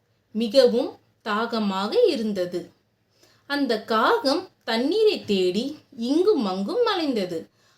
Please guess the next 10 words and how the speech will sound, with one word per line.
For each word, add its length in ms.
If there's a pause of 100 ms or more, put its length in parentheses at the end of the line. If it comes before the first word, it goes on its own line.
(120)
ஆனால் 580 (340)
தண்ணீர் 460 (120)
எங்கேயும் 540
கிடைக்கவில்லை. 800 (680)
கடைசியில் 680 (140)
ஒரு 280
பானையில் 680
குறைவாக 720
தண்ணீர் 480
இருந்தது. 500